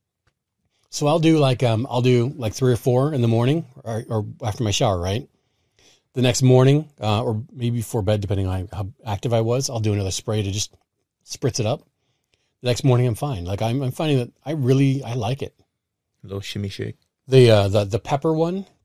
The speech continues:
Speaker 1: kinda reminds me of, like, a hot tamale, which is my favorite candy. So I,
Speaker 2: Mm.
Speaker 1: I'm like, "Oh, I'm delicious now."
Speaker 2: But isn't the peppery smell almost the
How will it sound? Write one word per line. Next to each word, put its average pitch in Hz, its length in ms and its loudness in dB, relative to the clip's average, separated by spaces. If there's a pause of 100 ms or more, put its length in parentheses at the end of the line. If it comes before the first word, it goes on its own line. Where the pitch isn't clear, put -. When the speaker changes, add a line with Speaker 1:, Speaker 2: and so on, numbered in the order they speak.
Speaker 1:
kinda 120 240 -4
reminds 110 420 -4
me 107 100 -4
of, 90 100 -6
like, 87 180 -10
a 85 80 -12
hot - 240 -14
tamale, 107 440 -12
which 135 180 -18
is 95 80 -12
my 85 140 -10
favorite 90 340 -12
candy. 98 320 -8
So 95 240 -8
I, 90 120 -6
Speaker 2:
Mm. - 80 -8
Speaker 1:
I'm 98 140 -6
like, 92 220 -8
"Oh, 160 160 -8
I'm 113 120 -4
delicious 131 420 -8
now." 80 180 -14 (400)
Speaker 2:
But 139 100 -4
isn't 165 260 -2
the 113 80 -4
peppery 110 480 -4
smell 104 480 -6
almost 98 360 -10
the - 60 -20